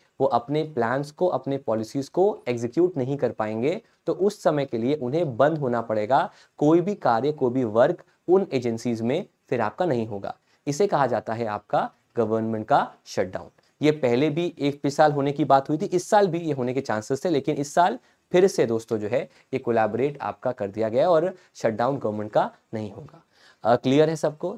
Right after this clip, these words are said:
तुहिना, रोहित जी, किंग, दीपक, क्लियर है आप सबको?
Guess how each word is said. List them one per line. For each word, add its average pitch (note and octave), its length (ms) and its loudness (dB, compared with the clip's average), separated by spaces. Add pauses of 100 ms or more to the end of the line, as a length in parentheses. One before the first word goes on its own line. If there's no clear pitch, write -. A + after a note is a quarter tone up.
तुहिना, D3 520 0
रोहित C3 380 0 (160)
जी, B2+ 280 -4
किंग, E3 400 0 (120)
दीपक, B2 360 -2 (140)
क्लियर C#3 240 2
है D3 40 4
आप D3 120 2
सबको? E3 400 -6